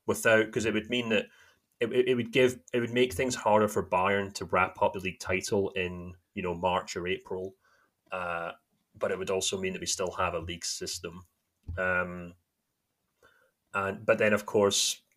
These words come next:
say Bayern go into that league sys-, that, that, that title race with six-point lead going into the, going into the,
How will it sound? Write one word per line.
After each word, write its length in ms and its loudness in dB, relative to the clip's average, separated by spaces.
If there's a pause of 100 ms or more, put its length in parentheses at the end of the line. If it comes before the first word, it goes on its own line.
(460)
say 320 2
Bayern 360 4
go 100 4
into 160 0
that 160 2
league 140 -2
sys-, 340 -2
that, 220 -2
that, 140 -2
that 180 -4
title 360 -4
race 300 -4
with 100 -12
six-point 560 -6
lead 220 -6
going 140 -4
into 220 -10
the, 120 -10 (240)
going 180 -4
into 240 -4
the, 340 -2